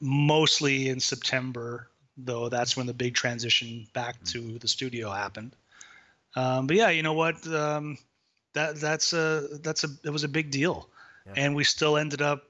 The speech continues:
Speaker 1: you know, we were able to ship, uh, and launch a title that we're all very, very proud of in, in Foregone.
Speaker 2: Yeah.
Speaker 1: Um, so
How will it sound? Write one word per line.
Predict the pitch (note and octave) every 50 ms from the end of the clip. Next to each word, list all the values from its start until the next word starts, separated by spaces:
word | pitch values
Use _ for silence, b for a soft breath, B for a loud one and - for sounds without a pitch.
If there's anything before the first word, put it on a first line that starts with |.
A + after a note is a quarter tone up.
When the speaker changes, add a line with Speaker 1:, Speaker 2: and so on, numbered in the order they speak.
| _ _ _ _ -
Speaker 1:
you | D#3 C#3+
know, | C#3 C3+
we | C#3 C3+
were | C3+ C#3+ D3+
able | C#3 C#3 C#3 C#3+ C#3+
to | C#3 - - C#3 C#3+ C#3 C#3
ship, | C3+ - - - C#3+ C#3+ C#3+ - - -
uh, | D3+ C#3+ C#3 C#3 C#3 C#3 C#3 C#3 C3+ - b b b b b b
and | - C#3+ C#3+
launch | C#3 C3+ C#3 D3 D3 -
a | D3
title | C#3 - D3 D#3 F#3 D#3+ A2 G2+ B2
that | C3 C3 C3+ C3+
we're | C3 C3+ C3+ C3+
all | C3+ C#3 C3+
very, | B2+ C#3 C3+ C3+ C3
very | C3+ C3+ C3
proud | - - C#3 C#3 D#3 D3+
of | B2 A2+ A2 A#2+
in, | B2+ C3 B2 C3
in | D#3 D3 B2+ C3
Foregone. | B2+ - C3+ C3 B2 C3+ D3 E3+ D3+ G#2+ G#2 - _ B B B B B2+
Speaker 2:
Yeah. | D3 F3+ B B B _ _ _ -
Speaker 1:
Um, | C3 B2+ B2 B2 B2 B2+ B2 B2 B2+
so | B2 - - C#3+ C#3 C#3 C3+